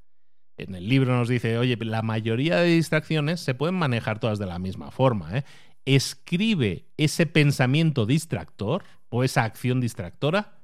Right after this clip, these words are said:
y vuélvete a trabajar de inmediato", ¿no? Por ejemplo, si yo estoy utilizando este tiempo para preparar el resumen del podcast,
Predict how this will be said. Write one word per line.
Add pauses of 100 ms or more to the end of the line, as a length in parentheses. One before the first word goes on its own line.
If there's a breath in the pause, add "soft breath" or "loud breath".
(100)
y
vuélvete
a
trabajar
de
inmediato", (160)
¿no?
Por
ejemplo, (240 soft breath)
si
yo
estoy
utilizando
este
tiempo
para (320 loud breath)
preparar
el
resumen
del
podcast,